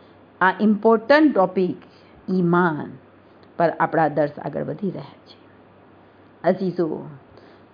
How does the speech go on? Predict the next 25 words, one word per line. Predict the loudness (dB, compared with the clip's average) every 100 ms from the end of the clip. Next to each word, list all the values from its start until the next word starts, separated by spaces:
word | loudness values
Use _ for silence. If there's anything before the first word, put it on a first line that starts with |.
| -20 -20 _ -20 -20 -20 -20 -20 -20 -12
ખરેખર | 0 4 4 2 0
આપણે | 2 0 2
પોતાના | 2 2 2 2 0 0 -6 -14 -14 -4
ઈમાન | 0 2 4 4 4
માટે | 2 0 -2 0 -2
મુતમાઈન | -2 -4 -2 2 4 6
થઈ | 4
જવાની | 4 2 2 -2 -4
જરૂર | -4 -4 -6
નથી, | -10 -14 -18 -20 -20 -20 -20 -20 -20 -20 -20 -20 -8
કેમ | -4
કે | 0
આપણે | 2 2 0 2
જોયું | 4 4 4
છે | 2 2
તારીખમાં | 2 2 -2 -2 -2 0 0 -2 -2
કેવા | 0 0 -2 -6
કેવા | -2 0 0 -2 2
લોકોના | 4 4 4 4 4 2 2
ઈમાન | 2 4 4 0 -2
ચાલ્યા | -4 -6 -6 -8
ગયા | -10 -16 -20
છે. | -20 -20 -20 _ -20 _ -20 -20 -20 -20 -20 -20 -20 -10
અઝીઝાની | -4 -4 -4 -2 0 0 0
ગિરામી, | 0 0 -4 -8